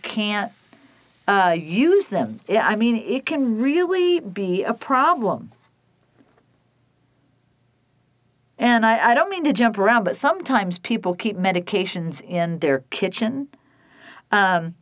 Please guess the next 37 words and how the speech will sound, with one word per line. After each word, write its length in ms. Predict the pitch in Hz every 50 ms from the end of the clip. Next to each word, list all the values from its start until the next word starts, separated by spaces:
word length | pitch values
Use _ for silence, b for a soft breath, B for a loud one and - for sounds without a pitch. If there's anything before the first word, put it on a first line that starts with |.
| _ _ _
and 160 | - 202 190
people 440 | 190 240 254 247 - 226 220 208 196 180 - -
don't 220 | 202 208 220 220
remember 320 | 233 226 214 220 208 214
that 180 | 202 208 196 190
they 140 | 190 180 180
took 300 | 180 - 180 160 - 214
it. 160 | 180 - - _ -
They 220 | 180 175 165 156
see 280 | 143 - - 208 214 226
the 120 | 202 214
bottle 500 | 180 190 190 190 190 190 196 202 214 214 -
and 320 | 185 175 175 170 170 170
they, 180 | 165 160 156 151 143 - - _ _
they, 320 | - - 160 156 147 139 - - -
uh, 60 | - - - _ _ -
they 300 | 175 165 170 170 160 156
wanna 360 | 147 143 165 175 190 202 208
take 320 | 185 - 208 196 190 190
it 120 | 202 175 156
again 520 | 143 139 139 - 165 170 170 180 190 190
and 140 | 190 180 170
again 300 | 156 156 175 175 175 175
and 80 | 170 165
again, 320 | 143 165 165 165 180 180 B B B B B B
and 200 | 254 202 190 180
people 320 | - - 233 233 277 302 294
can 240 | - - 311 294 -
overdose. 800 | - 226 247 311 330 349 349 320 220 214 156 123 - - - - B B B B B -
I 140 | 277 381
bring 460 | 370 339 - 330 339 339 330 302 277 247
that 260 | 233 226 220 214 185
up 200 | 170 143 - 170
because 480 | 180 175 - 214 185 170 160 160 - - B B B B B B B B B _ -
I 380 | 185 214 247 294 311 330 330 -
keep, 500 | - - - 226 208 196 196 196 - - - _ -
uh, 340 | 170 170 170 165 160 156